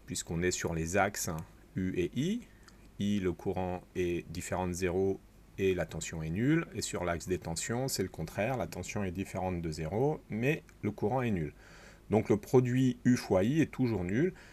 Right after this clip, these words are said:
c'est un composant qui ne dissipe jamais. En réalité, la diode, sa caractéristique, eh bien, elle est un peu comme ça. Alors, c'est pas du tout linéaire, il y a différentes, euh, séquences. Il y a ici, euh,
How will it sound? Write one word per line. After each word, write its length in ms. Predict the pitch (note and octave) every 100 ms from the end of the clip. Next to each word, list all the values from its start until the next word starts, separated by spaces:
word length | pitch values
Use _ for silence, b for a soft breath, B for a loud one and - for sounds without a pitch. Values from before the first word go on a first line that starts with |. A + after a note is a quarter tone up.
| B B
c'est 240 | - B2
un 100 | G#3+
composant 640 | G3+ F2 F#2 E2+ B2+ D#3
qui 340 | D#3+ - C3+ D3
ne 100 | G#2
dissipe 420 | F#2 F#2+ C#3 A#2+
jamais. 340 | A#2 F2+ D2+ - - B B B B B B -
En 140 | A#2+
réalité, 460 | C3+ C#3 C3+ C#3+ B2+
la 120 | G2
diode, 300 | A2 F3+ F#3+
sa 100 | G#2+
caractéristique, 960 | - A2 G#2 - G2 F#2 - E3 E3+
eh 60 | G2+
bien, 200 | G2+ F#2+
elle 60 | G2+
est 60 |
un 100 | A2
peu 160 | A#2 B2+
comme 220 | A2+ G2
ça. 440 | - F#2 G#2 F3+ B B B -
Alors, 240 | F2+ F2
c'est 180 | - -
pas 220 | - D#3+
du 200 | D#3 C#3
tout 280 | B2+ - C#3
linéaire, 800 | C3 A#2 A2 G#2 G#2 A2 C#3+ E3+
il 60 | B2
y 60 |
a 60 | G2
différentes, 800 | G2 A#2+ - C3 B2+ C3 C3 -
euh, 460 | G#2 F#2+ F#2 F#2 F#2+
séquences. 800 | - G2 - C#3+ F3 F#3+ F#3 A#2+
Il 40 |
y 40 |
a 80 | G#2
ici, 600 | G2+ - - A2 A2+ A2
euh, 220 | G2 E2